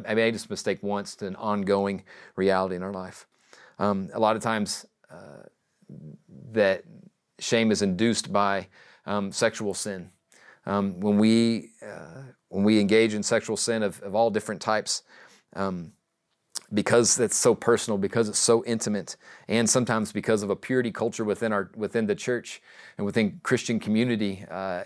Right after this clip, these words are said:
it's almost like sexual sin is seen as, like, this dark sin that can never be forgiven, or it's the un-, unpardonable sin. And that's not true, but yet that's how we feel about it. And it put, le-, leads us to this place of isolation, this dark,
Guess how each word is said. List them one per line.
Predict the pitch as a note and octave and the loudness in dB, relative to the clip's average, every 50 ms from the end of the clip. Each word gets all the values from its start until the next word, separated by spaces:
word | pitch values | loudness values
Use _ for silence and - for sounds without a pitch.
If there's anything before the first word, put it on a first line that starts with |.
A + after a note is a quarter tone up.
| - | -6
it's | - - G#2 - - | -6 -4 -4 -4 -2
almost | - - B2 B2+ A#2 A2 - | 0 2 4 4 4 4 4
like | A#2+ G#2+ G#2 - - - | 4 2 2 0 -4 -10
sexual | - - - B2 A#2 - A#2+ A2+ G#2+ | -2 0 2 2 2 2 2 2 2
sin | G2+ - A#2+ A#2 A2+ G#2+ | 2 0 0 0 0 0
is | G2 F#2 | -2 -2
seen | - - A#2 A2 | -2 -2 0 0
as, | G#2 F#2 - | 0 0 2
like, | G#2 F#2+ - | 0 0 0
this | - G2 F2 | 0 -2 -2
dark | - F2 D#2+ G#2+ A2+ G#2+ - | -2 0 2 2 2 2 -2
sin | - - A2 G#2+ G#2 G2+ | -4 -4 -4 -2 -2 -2
that | G2 F#2 - _ _ - - - _ | -4 -6 -8 _ _ -20 -20 -18 _
can | - A2 | -2 0
never | A2+ A2+ A#2 A2 | 2 2 2 0
be | G#2+ F#2 G#2+ | 0 0 -2
forgiven, | F#2 - G2 F2+ E2 G2+ G2+ F#2 F#2 F2+ | -2 -2 -4 -2 0 0 0 0 0 -2
or | F2+ | -4
it's | F#2 - - | -4 -6 -6
the | - - G#2 | -8 -6 -4
un-, | A#2 A2+ A2+ A2+ A2 A#2 | 0 0 0 0 0 0
unpardonable | B2+ B2 G#2 - - B2+ B2+ A#2 A#2 G#2+ G2+ G2 | -2 -2 0 2 2 2 4 4 2 2 2 0
sin. | - - - A2+ G2+ F#2 | 0 -2 -2 -4 -4 -4
And | F#2+ F#2+ G#2 | -2 -2 0
that's | G#2+ G#2 - | -2 -2 0
not | B2+ C3 B2 A2+ - - | -2 0 0 -2 -2 -6
true, | - - D#3 D3+ C#3 B2+ A#2+ | -6 -2 2 4 4 4 2
but | G2 A2 G#2 | 0 -2 -4
yet | A2 A2+ G2 - | -4 -4 -4 -2
that's | A#2 A2 A#2 - | -4 -6 -6 -6
how | - G#2 G#2+ A2+ | -4 -4 -2 -2
we | G#2 G#2+ | -2 -4
feel | G2+ - - - B2 A#2 A#2 A2+ G#2+ G#2+ G#2 - - - - - | -6 -6 -6 -6 -2 0 0 0 0 0 -4 -8 -16 -20 -18 -6
about | - F#2+ F#2+ G2 G2+ G2+ G2 G2 | -4 -2 0 2 2 2 2 0
it. | F#2+ D#2 | -2 -2
And | F#2 G#2+ G#2+ | -4 -4 -4
it | G#2+ A2 | -4 -4
put, | - - - | -8 -10 -10
le-, | - G2 G#2 A2+ - A#2+ A2 A2 G#2+ A2 - | -8 -6 -6 -6 -4 -2 -2 -2 -2 -2 0
leads | A#2 A#2+ B2 A#2 A2 | 2 4 4 4 2
us | A#2 G2+ - | 0 -2 -2
to | A#2 | -4
this | A2 G2+ | -6 -6
place | - - - A#2 A#2 A2 - | -6 -4 -2 -2 -2 -2 -2
of | G#2 | -2
isolation, | G#2 G#2 G#2 - - G#2 A2 A2+ G#2+ - - G#2 G2+ | -2 -2 -2 -4 -4 -2 -2 -2 -2 -4 -6 -8 -8
this | F#2+ F2+ F2 | -8 -8 -2
dark, | G2 A2 G#2 G2+ - - | 0 0 0 0 -2 -8